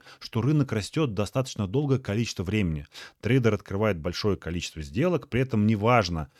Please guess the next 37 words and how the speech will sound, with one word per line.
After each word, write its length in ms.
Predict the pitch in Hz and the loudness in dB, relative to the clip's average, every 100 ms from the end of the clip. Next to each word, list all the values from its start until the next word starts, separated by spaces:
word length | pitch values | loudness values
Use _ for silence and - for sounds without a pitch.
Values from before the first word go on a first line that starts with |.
| - - | -12 0
много 320 | 131 131 104 | 4 4 2
ли, 360 | 101 101 98 - - _ | 2 2 2 -2 -14 _
э, 420 | 90 90 90 87 104 | -4 -2 0 -2 0
этих 280 | 110 110 | -2 0
сделок 500 | 92 85 95 107 92 | -2 -2 2 4 2
в 80 | 78 | -2
день 280 | 85 156 180 | -2 2 2
или 280 | 120 139 135 | 2 4 4
в 180 | 98 98 | 4 4
не-, 180 | 113 | 4
или 200 | 147 120 | 4 2
в 60 | 113 | 4
неделю, 380 | 117 120 113 73 | 4 6 4 4
но 140 | 78 | 4
их 160 | 135 - | 6 6
много. 600 | 95 107 104 80 71 67 - _ - - _ | 6 8 8 6 -2 -10 -20 _ -20 -20 _
Потом 360 | - - 156 247 | -16 0 4 6
рынок 440 | 214 170 98 - - | 4 2 0 -4 -4
переходит 420 | 101 104 175 165 | -2 2 4 4
в 140 | 107 | 2
другую 420 | 90 160 147 104 87 | 6 6 6 2 2
стадию, 500 | - 160 190 202 180 | 2 2 4 2 0
и 60 | - | -8
трейдер 320 | - 110 185 | -4 0 0
понимает, 580 | - 131 151 160 110 73 _ | 2 2 4 4 2 -2 _
что 220 | - - | -12 -4
рынок 300 | 107 160 135 | 0 2 0
находится 480 | 101 98 131 127 - | -2 -2 2 0 0
уже 100 | 90 | -2
в 80 | 87 | 2
новой 320 | 113 117 82 | 2 2 0
стадии, 520 | 78 - 156 180 143 | -2 0 2 2 2
например, 420 | 127 95 80 82 | 2 0 -4 -8
там, 220 | 76 - 65 | -8 -12 -12
падение 680 | - 80 90 147 135 107 | -10 -6 -2 0 2 2
или 400 | 95 92 87 82 - | 2 0 0 -2 -4
консолидация, 920 | 92 85 - 80 78 139 156 - 101 | -4 -4 -4 -4 0 0 0 -2 -4